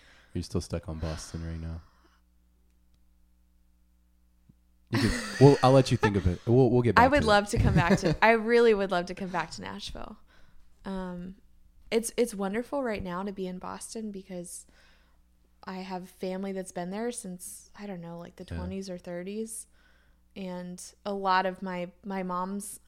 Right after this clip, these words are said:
Speaker 2: side, that history is wrapped up in Boston. And, um, it's really such an honor to be able to go to a big city that your family has kind of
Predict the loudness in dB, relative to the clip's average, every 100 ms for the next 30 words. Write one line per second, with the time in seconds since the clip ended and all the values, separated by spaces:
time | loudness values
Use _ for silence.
0 | _ -18 -10 -6 -4 -4 -6 -10 -12 -10
1 | -10 -10 -14 -12 -10 -8 -8 -10 -10 -8
2 | -8 -8 -10 -10 -12 -14 -12 -14 -14 -14
3 | -14 -16 -16 -18 -20 -20 _ _ _ _
4 | -14 -12 -10 -10 -6 -4 -2 -2 -4 -6
5 | -10 -16 _ _ -14 -12 -8 -6 -6 -10
6 | -14 -12 -10 -8 -6 -6 -6 -10 -12 -16
7 | _ _ _ _ _ _ _ -10 -6 -4
8 | -4 -2 -2 -2 -6 -6 -10 -8 -6 -8
9 | -12 _ _ _ -20 _ 0 0 0 -6
10 | -8 -6 -6 -6 -4 -4 -4 -8 -8 -8
11 | -8 -8 -10 _ _ _ _ _ -20 _
12 | _ _ _ _ _ _ _ -8 -6 -6
13 | -8 -6 -6 -6 -8 -10 -12 -12 -12 -16
14 | -16 -18 -18